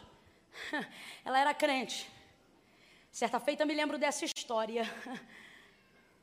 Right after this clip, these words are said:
Um dos gerentes do setor chegou entrando na sala e disse assim: "Ó, essa moça dos serviços gerais é crente, cuidado com ela."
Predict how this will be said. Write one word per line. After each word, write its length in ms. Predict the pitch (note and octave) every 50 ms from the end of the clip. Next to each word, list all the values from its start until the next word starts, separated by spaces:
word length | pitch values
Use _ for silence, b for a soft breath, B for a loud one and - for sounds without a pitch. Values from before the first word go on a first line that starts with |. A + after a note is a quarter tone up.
| _ _ b b b b b b -
Um 140 | C#4 E4 F4
dos 160 | E4+ E4+ D4
gerentes 560 | - E4+ D#4+ D4+ D4+ D#4+ F4+ F4 - D#4+ B3+
do 140 | A#3+ D#4+ D#4+
setor 600 | D#4+ - - C#4+ C#4+ - - - E4 D#4+ A#3+ F#3 - - - - - - - b b b b b b b b b b
chegou 540 | - - - - D#4 D#4 D4 - D#4+ D#4+ E4
entrando 520 | F#4+ G4+ G4 F#4 F#4 F4+ F#4+ G4+ G4+ F4
na 140 | F#4 F4 E4+
sala 240 | D#4 - F4+ E4 E4
e 40 | E4
disse 120 | - -
assim: 220 | E4+ - - E4+ D#4+
"Ó, 220 | D#4 D4+ C4+ G#3+ - - - b b b b b b b b
essa 140 | - - D#4
moça 260 | D4 D#4+ D#4 - E4+
dos 100 | C4 -
serviços 280 | - D#4+ C#4 E4 -
gerais 300 | - E4+ D#4+ D#4+ D#4+ D#4
é 60 | E4 D#4
crente, 300 | - D#4+ D#4 C#4+ C4 -
cuidado 340 | - D#4 B3+ D#4 D#4+ D#4 D#4+
com 120 | E4+ E4
ela." 320 | D4 C4+ B3+ A3 A3+ G#3